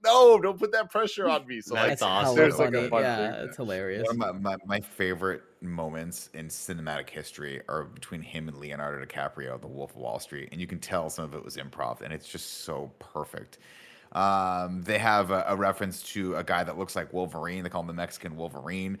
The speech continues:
Speaker 2: What a
Speaker 4: which
Speaker 2: head
Speaker 4: is
Speaker 2: of
Speaker 4: just
Speaker 2: hair on that dude.
Speaker 3: Yeah.
Speaker 2: Holy
Speaker 4: great head of hair
Speaker 2: shit.
Speaker 4: this
Speaker 3: Full.
Speaker 4: guy's got.
Speaker 2: Strong
Speaker 4: Um,
Speaker 2: density, incredible hairline. That's a, we gotta, we gotta
Speaker 3: Volume.
Speaker 2: come, well, we'll do a show within a show, a podcast within a podcast about hairlines, uh,
Speaker 3: Let's
Speaker 2: pretty
Speaker 3: not.
Speaker 2: soon. Yeah,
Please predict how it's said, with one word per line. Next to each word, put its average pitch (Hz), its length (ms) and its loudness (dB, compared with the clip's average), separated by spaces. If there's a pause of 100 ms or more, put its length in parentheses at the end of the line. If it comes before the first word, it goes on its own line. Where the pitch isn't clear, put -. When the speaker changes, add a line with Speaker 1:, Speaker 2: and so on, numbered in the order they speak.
Speaker 2:
What 175 140 0
a 131 80 4
Speaker 4:
which 92 100 0
Speaker 2:
head 135 80 4
Speaker 4:
is 110 40 4
Speaker 2:
of 92 80 4
Speaker 4:
just 90 100 -4
Speaker 2:
hair 113 140 8
on 101 120 4
that 82 240 0
dude. 82 300 -4
Speaker 3:
Yeah. - 80 -4
Speaker 2:
Holy 131 160 4
Speaker 4:
great - 240 4
head 82 160 -2
of - 40 0
hair 92 120 2
Speaker 2:
shit. 80 80 -2
Speaker 4:
this 85 120 -8
Speaker 3:
Full. 143 340 6
Speaker 4:
guy's 80 80 -2
got. 80 240 -6 (180)
Speaker 2:
Strong 123 540 2
Speaker 4:
Um, 87 60 0
Speaker 2:
density, 131 600 4
incredible 110 520 2
hairline. 107 580 2
That's 110 320 2
a, 110 120 0 (400)
we 170 140 6
gotta, 233 280 10
we 147 120 12
gotta 208 160 10
Speaker 3:
Volume. 120 180 2
Speaker 2:
come, 165 240 4 (160)
well, 165 220 2
we'll 196 140 8
do 226 240 8
a 165 40 8
show 165 220 6
within 151 260 6
a 123 60 6
show, 107 520 6
a 95 40 -4
podcast 113 380 2
within 101 160 -2
a 92 40 -4
podcast 98 540 2
about 90 300 2
hairlines, 82 760 -2
uh, 80 320 -2
Speaker 3:
Let's 71 120 -8
Speaker 2:
pretty 107 240 -2
Speaker 3:
not. 120 80 -2
Speaker 2:
soon. - 340 -6 (420)
Yeah, 76 200 0